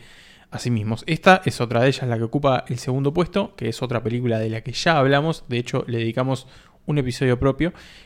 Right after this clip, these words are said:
Estamos hablando de Nomadland, esta película dirigida por Chloe Zhao, que estuvo en el Festival Internacional de Cine de José Ignacio, y por eso le dedicamos un episodio como parte del especial que hicimos. Pero que bueno, ahora vamos a comentar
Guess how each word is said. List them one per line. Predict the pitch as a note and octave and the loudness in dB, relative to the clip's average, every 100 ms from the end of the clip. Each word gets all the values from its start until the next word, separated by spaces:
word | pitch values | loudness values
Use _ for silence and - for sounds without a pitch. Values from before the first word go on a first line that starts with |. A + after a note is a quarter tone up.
| - | -14
Estamos | - E3 D#3 | -4 0 2
hablando | C#3+ D3+ C#3+ | 2 4 4
de | C3 | 4
Nomadland, | D#3+ E3 D#3 D#3 E3+ F3+ - | 6 8 8 8 6 4 0
esta | D3 - | -6 -4
película | A#2+ A2+ A#2 A2+ A2 A2 A#2 | -2 -2 0 0 0 -4 -4
dirigida | A2 G#2+ B2 A2+ | -8 -2 -2 2
por | A2 G#2+ G#2+ G#2+ | 0 2 0 -2
Chloe | A#2+ A2+ G#2+ | 0 0 0
Zhao, | C3+ C#3 F3+ - - - - - | 6 6 6 0 -14 -20 -20 -8
que | A2 G#2+ G#2 | -4 -2 -4
estuvo | - D3 D3+ B2 | 0 4 4 2
en | A2+ | -4
el | G2+ | -10
Festival | - - A2+ A#2 A2 A2+ | -10 -2 2 2 2 -4
Internacional | A#2+ G#2+ G#2+ G#2+ A#2 A#2 | -10 -8 -8 -8 -6 -4
de | A2+ | -4
Cine | - A2 | -4 -4
de | G#2+ | -6
José | - - | -8 -8
Ignacio, | B2 D#3 - D#3 - | -2 -2 0 -2 -4
y | D3 | -12
por | - A#2 | -4 0
eso | B2+ B2+ A#2+ - | 0 0 -6 -4
le | A#2+ | -4
dedicamos | G#2+ G#2 G#2+ G#2+ - - | -4 -2 -4 -6 -10 -10
un | A2 | -8
episodio | A2+ - A#2+ A2 | -6 -2 0 0
como | G#2+ | 0
parte | A#2 A#2+ A2+ | -2 -2 -4
del | |
especial | G#2+ - - B2+ B2 | -4 -4 0 2 2
que | B2 | 0
hicimos. | B2 D3 F3 - - - - - - | -2 -4 -4 -6 -14 -20 -20 -20 2
Pero | E3 E3+ | 4 6
que | |
bueno, | F3 C#3+ A#2 B2 | 6 4 4 0
ahora | - C3+ C#3+ | 6 10 10
vamos | C3+ C3+ - | 8 6 4
a | A2+ A2 | 2 2
comentar | G#2+ A2+ A#2 B2+ | -2 -2 2 0